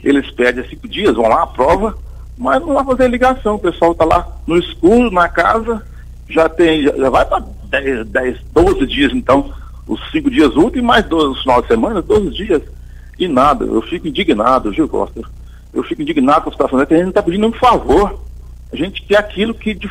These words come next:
fato, é direito do, do consumidor. E quando você tem a sua energia, se você atrasar, eles vão lá, corta na hora. Corta depois de poucos dias, vai cortando. Eu tô pedindo dinheiro pra ligar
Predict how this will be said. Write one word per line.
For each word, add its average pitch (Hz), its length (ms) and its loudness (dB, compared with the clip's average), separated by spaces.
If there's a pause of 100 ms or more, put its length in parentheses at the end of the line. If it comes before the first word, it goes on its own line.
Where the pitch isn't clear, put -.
fato, 190 380 2
é 165 80 4
direito 208 400 2
do, 185 180 -6
do - 260 -10
consumidor. 214 840 0 (560)
E 262 60 -18
quando 294 240 0
você 269 200 2
tem 240 160 4
a 220 60 4
sua 226 140 4
energia, 202 340 4
se 202 60 -6
você 214 180 0
atrasar, 214 380 2
eles 240 80 4
vão 214 100 2
lá, 220 80 4
corta 233 500 2
na 233 140 4
hora. 190 380 2 (340)
Corta 202 340 2
depois 190 280 2
de 180 60 -6
poucos 196 360 0
dias, 190 180 -4
vai 196 140 0
cortando. 190 380 -2 (280)
Eu 196 120 2
tô 202 60 4
pedindo 214 200 2
dinheiro 214 240 2
pra 208 120 4
ligar 214 600 0